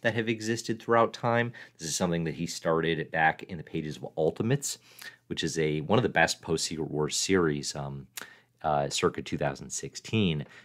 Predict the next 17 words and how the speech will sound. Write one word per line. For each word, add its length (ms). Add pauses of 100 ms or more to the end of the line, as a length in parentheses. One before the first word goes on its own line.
(120)
There's 200
a 60
really 400
interesting 400
saga 400
Ewing's 320
been 160
weaving 320
throughout 320
the 60
Marvel 240
Cosmic 420
landscape 460
now, 300 (300)
from 560 (360)
Ultimates 800 (280)
through 720